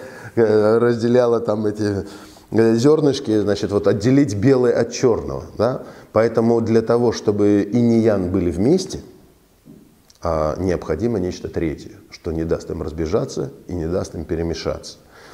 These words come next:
Тогда это будет истинное объединение. Поэтому, ну, скажем так, что третий является одним из важнейших.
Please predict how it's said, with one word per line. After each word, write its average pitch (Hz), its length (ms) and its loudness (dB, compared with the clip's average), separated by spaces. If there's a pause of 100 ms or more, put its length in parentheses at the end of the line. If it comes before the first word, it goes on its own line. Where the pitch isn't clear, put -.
(340)
Тогда 120 680 -2
это 101 200 -2
будет 104 380 -2
истинное 101 380 -2
объединение. 92 680 -4 (580)
Поэтому, 101 600 0
ну, 95 140 -2
скажем 87 380 -4
так, 78 220 -4
что 80 640 -2
третий 123 420 0
является 90 560 0
одним 87 360 -2
из 92 220 -8
важнейших. 90 720 -6